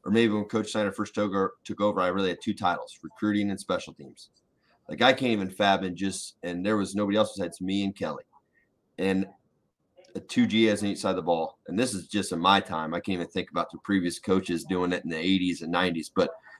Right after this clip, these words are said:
how much it's already changed. I got Chuck. I got, uh, now two girls at work. One does recruiting travel. One does the weekends. Um, I don't do special teams, thank goodness. I can't even fathom it now, doing all that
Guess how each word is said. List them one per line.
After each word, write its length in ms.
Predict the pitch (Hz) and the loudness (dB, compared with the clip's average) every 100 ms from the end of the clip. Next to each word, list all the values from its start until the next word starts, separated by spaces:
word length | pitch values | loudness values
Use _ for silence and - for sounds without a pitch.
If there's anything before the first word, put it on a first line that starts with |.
| _ | _
how 100 | - | 6
much 200 | 113 113 | 8 8
it's 140 | 104 110 | 6 6
already 200 | 101 90 | 6 4
changed. 300 | 98 90 90 | 0 0 0
I 100 | 87 | 0
got 200 | 85 - | -2 -2
Chuck. 320 | - 87 - | 0 0 0
I 100 | 82 | -4
got, 320 | 85 90 87 - | 0 0 0 -2
uh, 340 | - 87 87 85 - _ _ 90 | -4 0 0 -2 -8 _ _ 0
now 180 | 95 90 | 0 0
two 200 | - 104 | 0 2
girls 260 | 95 92 95 | 4 2 2
at 100 | 85 | -2
work. 220 | 87 - | -2 2
One 120 | 101 | 2
does 260 | 95 90 - - | 2 0 -6 -6
recruiting 380 | 92 - 98 90 | -6 0 0 2
travel. 360 | - 92 90 | 4 4 4
One 180 | 85 92 | 0 0
does 200 | 92 87 | -2 -2
the 100 | 85 | -2
weekends. 720 | 82 90 - 85 80 76 - - | -2 -2 -2 -4 -4 -8 -14 -6
Um, 400 | 85 80 78 76 _ _ - - - | -2 -2 -4 -8 _ _ -20 -20 -10
I 40 | 85 | 4
don't 300 | 104 90 87 | 4 4 4
do 160 | 98 | 4
special 340 | 90 104 101 - | 6 4 2 -2
teams, 240 | 101 - | -6 -6
thank 200 | 104 95 | -6 -2
goodness. 320 | 92 92 87 | -2 -2 -2
I 100 | 80 | -2
can't 160 | 110 143 | 4 6
even 160 | 123 101 | 6 2
fathom 380 | 113 107 98 | 4 6 4
it 100 | 95 | 0
now, 340 | 95 92 87 - | -2 0 0 -2
doing 320 | 95 95 92 - | -2 0 -2 -2
all 320 | 92 90 92 | 0 0 0
that 160 | 90 | 0